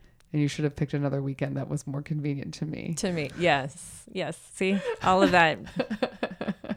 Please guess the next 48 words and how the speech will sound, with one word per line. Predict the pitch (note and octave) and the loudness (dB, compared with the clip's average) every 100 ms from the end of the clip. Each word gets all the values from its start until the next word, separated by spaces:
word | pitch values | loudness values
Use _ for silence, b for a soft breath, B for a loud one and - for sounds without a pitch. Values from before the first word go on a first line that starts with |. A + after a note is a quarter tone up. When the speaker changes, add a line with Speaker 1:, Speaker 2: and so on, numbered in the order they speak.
| - | -4
Speaker 1:
I | A3+ - - D#4+ - - - F4+ - A#4 G#4+ | -6 -6 0 0 0 -10 -6 -6 -4 -2 0
like | G4 | 2
Speaker 2:
You | G4+ C4+ | 6 6
Speaker 1:
how | |
Speaker 2:
tried. | F4 E4+ A3+ D#3+ E3 | 6 8 8 8 2
You | F3 | -2
Speaker 1:
it's | - | 4
funny | A3+ A3 | 4 8
Speaker 2:
tried. | B3 E3+ C#3+ | 10 10 10
Speaker 1:
'cause | E4 | 6
I'm | - E4+ D4+ | 4 2 0
really | C#4 C#4+ D4 - | 0 2 0 2
in | E3+ F3 | 2 2
on | G3 | 0
this, | G3+ A#3 C#4+ | 0 0 0
and | A3 | 0
I | F#3+ | 2
like | F#3 F3 F3+ | 4 4 4
the | G#3+ | 4
way | G3 F3+ | 4 6
it's, | F3 A#4 - | 4 0 -2
Speaker 2:
<laughs> | |
Speaker 1:
it's | - E3 - | 0 0 0
kind | G3 E3+ | 2 2
of | D#3 | 2
written | D#3+ D#3+ | 0 2
as | D#3+ | -2
kind | - D#3+ | 0 0
of | D3+ C#3+ - _ | 0 -2 -14 _
really | F3 G#3+ A3+ | 0 2 2
honest | - D3 D3+ F3+ - | 2 2 2 0 0
about | D#3 D3+ | 2 2
how | D#3+ | 2
sometimes | D3 D3+ C#3+ C#3+ C#3+ | 0 -2 -2 -2 -2
these | D3 C#3+ - | 0 0 0
can, | D3 C#3 D3+ b b b | -2 -2 -8 b b b
weddings | E3 D#3 D#3 | 4 4 2
can | E3 | -2
become | D3 - C#3+ | -2 0 0
very | C#3 C#3 C#3 | 2 0 0
negative | C3+ C#3 D3 D3 D3+ D3 | 0 0 2 4 4 0
and | D3 | -2
how | C#3 C#3 C3+ | 0 2 0
it | C3 | 0
can | C#3+ | -2
become | C#3 D3+ C#3+ | 0 0 0
a | |
burden. | B2+ C3+ C3+ D3+ F3+ A#3 | 0 0 2 2 2 -2